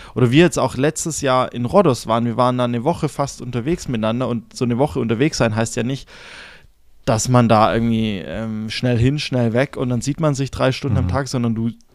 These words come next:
Speaker 1: sitzt zwanzig Stunden am Tag plus minus irgendwie gegenseitig aufeinander und da musst du dich irgendwie leiden können, da musst du dich
Speaker 2: Ja.
Speaker 1: riechen können und da muss man zum einen so ein bisschen die Professionalität an den Tag legen, dass man sagt, okay, man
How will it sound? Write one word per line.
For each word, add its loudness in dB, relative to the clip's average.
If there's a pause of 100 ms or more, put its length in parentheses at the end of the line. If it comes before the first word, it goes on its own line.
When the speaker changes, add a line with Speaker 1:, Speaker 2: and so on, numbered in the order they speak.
Speaker 1:
sitzt -2
zwanzig 2
Stunden -2
am -4
Tag -2
plus -2
minus -2 (580)
irgendwie 2
gegenseitig 2
aufeinander 0 (680)
und -4
da 4
musst 2
du -2
dich -2
irgendwie -2
leiden -2
können, -4
da -4
musst -4
du -6
dich -2
Speaker 2:
Ja. 4
Speaker 1:
riechen 0
können 0 (540)
und 0
da 6
muss 2
man 4 (800)
zum -2
einen 4
so 0
ein 0
bisschen 0
die 0
Professionalität -2
an -4
den -6
Tag 0
legen, -4
dass -4
man -4
sagt, -4
okay, 4
man -4